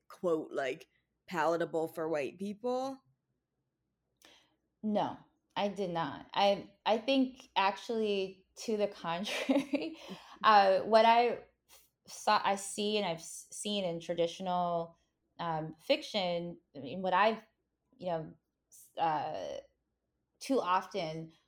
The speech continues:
Speaker 2: when you have a, a Black perspective, it seems to be written with the assumption that the reader is going to be of, of the white,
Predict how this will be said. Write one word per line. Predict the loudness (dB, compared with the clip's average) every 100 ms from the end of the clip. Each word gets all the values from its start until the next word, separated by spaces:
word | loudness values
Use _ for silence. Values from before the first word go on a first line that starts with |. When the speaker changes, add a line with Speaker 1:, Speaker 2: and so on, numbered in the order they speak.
| _ _ -10
Speaker 2:
when | -2 0 0
you | -2
have | 2 2 4
a, | 0 -2
a | -6
Black | -2 2 2 2 -6
perspective, | -10 -2 -2 -2 -4 -4 -6 -10 -8
it | -8
seems | -8 -8 -4 -4 -6 -8
to |
be | -6 -4
written | 0 0 0 -4 -4 -6 _ _
with | -6 -4
the | -2
assumption | -2 -2 -4 -4 -6
that | -4 0
the | 0
reader | 0 -2 0 0
is | 0
going | -2 -2
to | -6
be | -6 -6 -6 -6 -10 _ _ _ _ -2
of, | 0 0 -8 -6
of | -6 -6 -2
the | -2 -2 -8 _
white, | -2 2 2 0